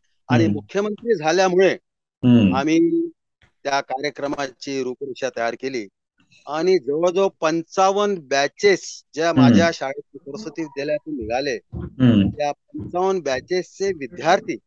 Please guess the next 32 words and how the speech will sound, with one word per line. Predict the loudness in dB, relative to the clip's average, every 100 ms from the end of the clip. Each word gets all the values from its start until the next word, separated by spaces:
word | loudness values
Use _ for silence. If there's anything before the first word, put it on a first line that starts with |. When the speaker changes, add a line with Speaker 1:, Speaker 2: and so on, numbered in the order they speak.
| _
Speaker 2:
हम्म. | -20 -20 _ 4
Speaker 1:
माजी | 6 4 0
विद्यार्थी, | -4 -4 -6 -6 -4 -2
जुने | -2 -2 2 2
विद्यार्थी, | 2 4 2 2 0
Speaker 2:
हम्म. | -2 -6 _ _ _ 0
Speaker 1:
म्हणजे | 4 4 2
माझ्या | -2 -8 -10 -8 -6 -6 -12 -18 -20
वयाचे | -6 2 2 4 2
देखील | 2 0 0
विद्यार्थी | 0 2 2 0 -6 -16 _
Speaker 2:
हम्म. | _ _ 6 6 6
Speaker 1:
तिथे | 2 0
आले | -4 -6
होते. | -10 -10 -8 -10 -10 _ _ -2
Speaker 2:
हम्म. | 0 2
Speaker 1:
आणि | 2 4
एक | 2 0 _ _ -20 -16 -4
आगळा | -4 -2 -2
वेगळा | -2 -4 -6 -6
कार्यक्रम | -4 -6 -6 -6
झाला, | -4 -4 -6 -10 _ _ _
Speaker 2:
हम्म. | 0 2
Speaker 1:
आनंद | 2 0
वाटला. | -2 -4 -8 _ _ -20 _ _ _ _ 2
Speaker 2:
हम्म. | 2
Speaker 1:
तो | 0
परिवार | -4 -6 -6 -8 -14
होता, | -6 -6
त्यांची | -4 -8 -12 -14
आई | -10
होती, | -10 -10 -12